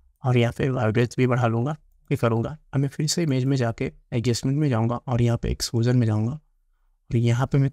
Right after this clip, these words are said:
थोड़ा सा इसका गामा बढ़ाऊँगा मैं इस तरह और यहाँ पे थोड़ा सा इसका ऑफसेट भी बढ़ा लूँगा मैं, ज़्यादा नहीं रखूँगा मैं। और यहाँ पे एक्सपोजर में इसका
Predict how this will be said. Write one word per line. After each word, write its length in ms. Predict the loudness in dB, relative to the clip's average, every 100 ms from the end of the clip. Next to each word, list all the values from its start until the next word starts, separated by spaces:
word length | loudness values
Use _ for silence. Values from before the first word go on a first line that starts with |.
| -4
थोड़ा 320 | -2 -2 0
सा 140 | 0
इसका 260 | -2 -2 -6 -8 -14 -20 -16
गामा 320 | -4 0 2 4
बढ़ाऊँगा 400 | 4 2 2 2
मैं 140 | -2 -4 _ -8
इस 160 | -8 -4
तरह 220 | -4 -4 _ _ _ _ _ -4
और 140 | 0
यहाँ 180 | 2 2
पे 100 | -2 -4
थोड़ा 220 | -4 -4
सा 140 | -2
इसका 220 | -4 -4
ऑफसेट 260 | -4 0 2
भी 100 | 2
बढ़ा 200 | 2 0
लूँगा 240 | 2 0 0
मैं, 120 | -4 -6
ज़्यादा 280 | -4 0 2
नहीं 120 | 2
रखूँगा 300 | 0 -2 -2
मैं। 140 | -2 -4 -10 _ -20 _ _ _ _ _ 0
और 140 | 4
यहाँ 180 | 4 2
पे 120 | 2
एक्सपोजर 460 | 0 -2 -2 0 2
में 140 | 0
इसका 400 | 0 -4 -6 -8